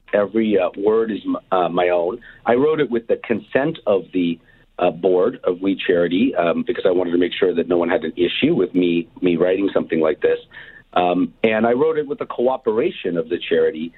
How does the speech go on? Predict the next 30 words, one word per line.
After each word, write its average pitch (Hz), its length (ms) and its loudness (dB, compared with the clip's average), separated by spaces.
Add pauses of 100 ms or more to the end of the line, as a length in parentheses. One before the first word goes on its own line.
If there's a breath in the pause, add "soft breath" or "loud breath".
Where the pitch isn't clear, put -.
(260 soft breath)
And 110 120 2
by 123 140 2
that, 139 200 0
I 120 120 0
mean, 110 440 -4
um, 95 320 -6
I 120 220 0
had 117 140 0
access 101 480 -2
to 98 120 -4
anything 98 300 -2
I 90 80 2
wanted. 90 400 0
I 92 140 0
said, 104 80 2
"I'm 101 120 0
only 120 160 2
gonna, 101 420 -4 (100)
you 113 80 0
know, 85 80 0
write 104 240 0
this 92 160 0
book 139 300 0 (340 loud breath)
if 98 120 -6
I 104 120 2
know 110 240 2
that 113 140 -4
the - 80 -16 (120)
charity, 107 580 0
uh, 87 260 0